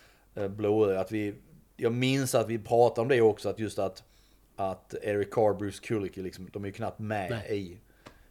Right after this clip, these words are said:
Speaker 1: i, i, eh, den här jävla Exposed. Ehm, den, Kiss Exposed, eh, Kiss, eh, Live Uncensored och, eh, sen, eh, Rat,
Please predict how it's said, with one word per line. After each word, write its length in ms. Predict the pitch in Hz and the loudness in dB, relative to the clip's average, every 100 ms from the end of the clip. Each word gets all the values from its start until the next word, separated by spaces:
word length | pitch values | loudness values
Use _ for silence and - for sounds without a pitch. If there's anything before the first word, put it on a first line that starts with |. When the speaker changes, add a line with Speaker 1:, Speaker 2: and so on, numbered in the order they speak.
| _ | _
Speaker 1:
i, 100 | - | -10
i, 300 | 101 95 90 | -8 -6 -10
eh, 60 | 87 85 92 | -12 -14 -16
den 100 | 90 | -10
här 140 | 92 | -8
jävla 400 | 90 90 90 85 82 80 - | -8 -10 -10 -14 -16 -20 -14
Exposed. 680 | 92 - - 90 78 - - - _ - | -14 -12 -10 -10 -10 -14 -18 -20 _ -18
Ehm, 640 | 92 90 87 85 85 85 85 _ _ _ - | -14 -14 -14 -18 -18 -20 -20 _ _ _ 2
den, 420 | 160 165 180 156 | 6 6 2 -6
Kiss 280 | - 185 180 | 4 6 6
Exposed, 880 | - - - 170 131 127 127 - - - - _ _ _ - _ _ | 0 -4 4 6 8 4 -2 -10 -14 -20 -20 _ _ _ -20 _ _
eh, 1000 | 120 113 113 113 113 113 113 113 110 110 - - _ _ | -2 2 4 4 4 4 4 2 0 -2 -8 -18 _ _
Kiss, 680 | - 135 127 120 - - - - _ - - | -4 2 4 4 -2 -10 -12 -18 _ -20 -8
eh, 640 | 110 110 107 104 104 104 107 | -2 0 2 0 0 -4 2
Live 380 | 120 120 113 | 6 6 6
Uncensored 720 | 113 107 127 110 - 107 104 107 - - - - _ - | 2 0 0 0 -2 -2 -2 -4 -18 -20 -20 -20 _ -2
och, 540 | 113 107 - - - - - | 2 2 0 -12 -20 -20 -6
eh, 180 | 107 98 | -4 -4
sen, 480 | - 120 107 101 | -2 -2 -2 -6
eh, 280 | 101 98 98 - - 110 | -8 -6 -6 -8 -6 2
Rat, 460 | 120 - - - | 2 2 -8 -20